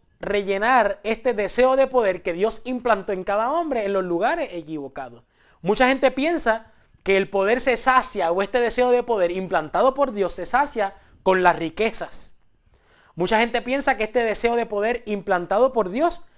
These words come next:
se sacia con posiciones políticas. Sin embargo, esto no, ¿verdad?, reemplaza o no llena el espacio que Dios creó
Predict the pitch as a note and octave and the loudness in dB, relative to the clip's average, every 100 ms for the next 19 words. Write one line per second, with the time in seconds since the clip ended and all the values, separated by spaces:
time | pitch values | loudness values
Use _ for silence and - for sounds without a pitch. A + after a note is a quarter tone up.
0 | _ - G3 - C#4+ D4 A#3 G#3+ A3 - | _ -4 0 6 6 6 2 0 0 -12
1 | _ G#3 G3+ G3 G#3 F#3 G3 G#3 A3 G3+ | _ 2 2 2 0 0 -2 0 0 -2
2 | - F3 A#3 B3 G3 - - - - _ | -4 -4 -4 -8 -12 -12 -14 -14 -18 _
3 | _ _ _ _ _ _ _ _ - G#3 | _ _ _ _ _ _ _ _ -8 -2
4 | G#3 G#3+ C#4+ E4 A3+ D#4 - _ _ _ | 0 4 4 6 2 0 -6 _ _ _
5 | _ _ _ _ _ _ _ - B3+ C4 | _ _ _ _ _ _ _ 2 2 2
6 | - F#3+ A3 B3+ - _ _ _ _ _ | -2 0 0 0 -8 _ _ _ _ _
7 | _ _ _ _ _ D#3 G3 A#3+ A3 F#3+ | _ _ _ _ _ 0 4 4 4 2
8 | F3 B3 C4+ F#3+ E3 E3 G#3 G3 C4+ C4 | 4 4 4 0 0 0 0 0 0 2
9 | G3+ E3+ - C4+ D4 G#3 G#3 - _ _ | 0 0 2 2 4 -2 -2 -6 _ _
10 | _ - F#3 F3 A#3+ B3 - G3+ G3+ B3+ | _ -2 0 8 6 6 0 2 4 2
11 | B3+ | 2